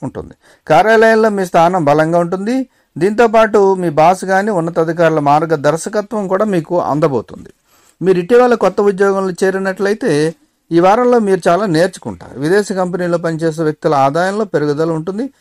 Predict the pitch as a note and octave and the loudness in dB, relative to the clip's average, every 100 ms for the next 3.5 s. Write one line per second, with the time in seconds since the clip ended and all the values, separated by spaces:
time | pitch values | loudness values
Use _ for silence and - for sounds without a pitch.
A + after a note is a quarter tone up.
0 | _ _ E3 F#3 A#3+ A#3+ G#3+ G3 F3+ A3+ | _ _ -6 -2 0 0 0 -2 -2 -2
1 | A#3+ A3 G3 F#3+ F3+ E3 F3 F#3 F3+ E3 | -2 -2 -4 -4 -2 -4 -2 -4 -4 -4
2 | D#3+ D#3 C#3 C#3 D3 E3 - D3 C3 D3 | -4 -2 -2 0 -2 -4 -6 -6 -6 -6
3 | C#3+ G3+ A#2 D#2+ | -6 -8 -8 -10